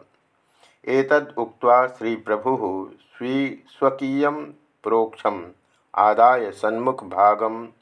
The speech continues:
आवृतवान् वदति च, "अपि यूयं भूयो मां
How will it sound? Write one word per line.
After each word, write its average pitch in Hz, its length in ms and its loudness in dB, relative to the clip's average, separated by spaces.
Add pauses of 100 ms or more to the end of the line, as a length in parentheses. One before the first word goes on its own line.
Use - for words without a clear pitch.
(720)
आवृतवान् 113 840 0 (140)
वदति 104 400 -2
च, 71 380 -4 (260)
"अपि 123 460 -2
यूयं 123 440 -4
भूयो 117 500 -4
मां 107 440 -2